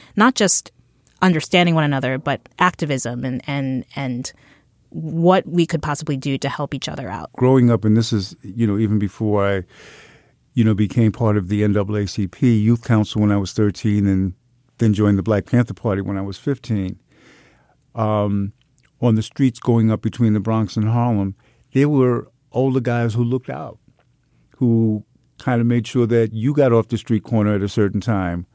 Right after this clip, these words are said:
Speaker 2: and that if you were a kid who were making good grades or had a, you know, was pretty good on the basketball court or playing touch football, that you didn't do certain things, you know? You could come to the pool hall and shoot a couple of games and go home, but you weren't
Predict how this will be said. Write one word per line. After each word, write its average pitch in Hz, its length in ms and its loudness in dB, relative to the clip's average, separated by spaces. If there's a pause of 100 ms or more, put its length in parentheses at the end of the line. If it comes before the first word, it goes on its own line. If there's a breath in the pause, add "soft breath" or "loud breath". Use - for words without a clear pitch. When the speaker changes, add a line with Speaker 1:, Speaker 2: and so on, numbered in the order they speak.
(360 soft breath)
Speaker 2:
and 113 640 2 (400)
that 113 320 -4
if 110 220 -6
you 123 160 2
were 120 220 4
a 104 40 -2
kid 127 360 2
who 117 580 0 (480)
were 113 60 0
making 120 400 4
good 113 200 2
grades 117 420 -2
or 110 160 0
had 120 160 0
a, 110 60 -4 (280)
you 139 120 2
know, 117 180 2
was 107 260 -4
pretty 123 220 2
good 120 200 2
on 113 180 4
the 113 120 2
basketball 117 580 0
court 127 320 -2
or 113 40 0
playing 117 280 0
touch 123 240 -4
football, 131 580 -2 (380 loud breath)
that 123 180 0
you 160 60 6
didn't 151 180 4
do 170 140 4
certain 98 300 -2
things, - 400 -14
you 110 60 -4
know? 120 300 -6
You 117 120 -10
could 117 180 -8 (380)
come 127 180 2
to 131 100 0
the 117 80 0
pool 127 260 0
hall 127 260 4
and 117 100 0
shoot 120 180 -2
a 120 40 -2
couple 127 260 -2
of 117 60 -2
games 123 340 2
and 117 100 2
go 123 160 2
home, 131 280 -2
but 98 180 -6
you 113 60 0
weren't 113 300 0